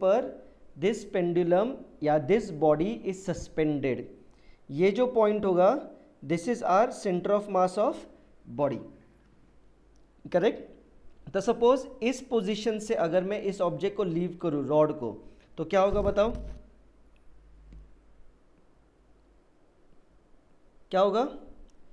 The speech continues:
जल्दी से इमेजिन करो, I'll give you ten seconds। This body will come to stable equilibrium position, am I correct?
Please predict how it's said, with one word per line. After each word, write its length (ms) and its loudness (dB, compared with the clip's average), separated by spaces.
जल्दी 220 -2
से 100 -2
इमेजिन 340 -2
करो, 180 -2
I'll 220 0
give 160 -4
you 120 -4
ten 140 0
seconds। 400 -6
This 380 0
body 640 2
will 260 -2
come 260 2
to 120 2
stable 800 0
equilibrium 920 -4
position, 640 -4
am 120 -4
I 100 -2
correct? 340 -4